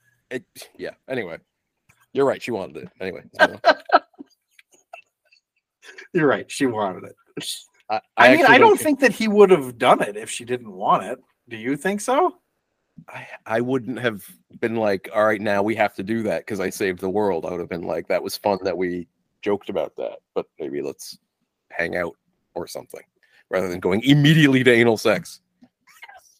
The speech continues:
Speaker 2: How is he able to block her legs?
Speaker 1: Oh, I don't know. It didn't make any sense to me either.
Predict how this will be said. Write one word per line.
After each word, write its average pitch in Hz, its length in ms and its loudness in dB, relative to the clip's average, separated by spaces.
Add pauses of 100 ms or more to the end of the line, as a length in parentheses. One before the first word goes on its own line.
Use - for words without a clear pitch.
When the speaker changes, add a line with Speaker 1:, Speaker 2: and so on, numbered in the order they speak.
(4000)
Speaker 2:
How 294 220 4
is 415 80 2
he 269 220 4
able 170 160 2
to 135 60 -6
block 110 340 -4
her 110 120 -10
legs? 92 460 -14 (1700)
Speaker 1:
Oh, 135 100 8
I 151 100 12
don't 175 140 6
know. 127 320 2
It 104 100 -8
didn't 135 140 -4
make 127 160 2
any 117 80 -4
sense 113 200 -2
to 104 80 -10
me 98 160 -4
either. 87 200 -6